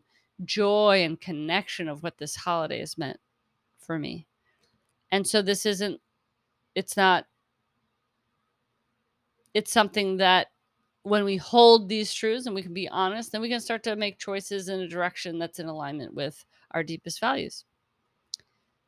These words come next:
Um, so no matter what you're doing today and where you are, I honor and celebrate you for how you are exploring truths in your life. And if you're not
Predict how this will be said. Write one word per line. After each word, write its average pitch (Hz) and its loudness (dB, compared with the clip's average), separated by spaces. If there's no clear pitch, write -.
Um, 180 2
so 185 0
no 190 -4
matter 196 0
what 190 -2
you're 185 2
doing 185 -2
today 233 0
and 185 -2
where 175 2
you 196 -2
are, 226 -2
I 185 2
honor 185 2
and 185 -4
celebrate 170 -4
you 170 -6
for 165 -4
how 180 4
you 170 -4
are 165 0
exploring 165 -6
truths 214 -6
in 180 -6
your 175 -4
life. 190 0
And 202 0
if 226 -2
you're 226 -4
not 233 -2